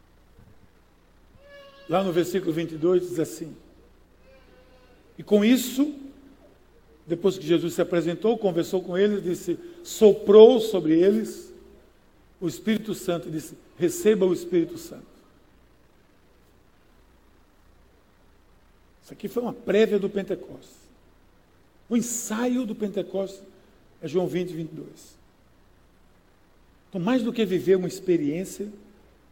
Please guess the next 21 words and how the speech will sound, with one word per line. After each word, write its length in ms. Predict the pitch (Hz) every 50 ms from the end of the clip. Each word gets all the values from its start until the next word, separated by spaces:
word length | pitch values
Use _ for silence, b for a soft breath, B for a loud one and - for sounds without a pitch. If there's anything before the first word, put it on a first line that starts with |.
| _ _ - - _ _ _ _ _ _
a 80 | 151 143
vida 400 | 120 117 120 160 233 208 226 190
no 120 | 180 147
sobrenatural, 1000 | - - - - - 247 254 202 220 214 208 190 196 214 208 208 214 170 143 139
quando 220 | - - 196 185
o 20 | 156
Espírito 580 | 131 - - - - - 262 247 226 - 190
Santo 400 | 156 - - 190 196 - - 165 131 117
vem 260 | 113 120 170 220 233
sobre 260 | 208 - - 185 196
nós, 320 | 190 180 185 202 196 190 b b b b b b b b b -
nós 180 | 170 180 180 180
começamos 580 | - 190 170 147 - - - 208 208 196 - -
a 40 | 165
viver 340 | 151 156 139 - 170 185 180
o 60 | -
sobrenatural. 1300 | - - - - - 208 220 226 - 220 214 202 - 151 165 170 175 - - 180 165 127 107 110 - b b b b b
Nós 200 | - 214 214 214
saímos 560 | - - 202 180 202 247 285 294 269 254 214
dessa 340 | 175 175 214 233 226 - 208
dimensão 800 | 165 151 214 220 214 185 143 - - - - 196 202 220 220 214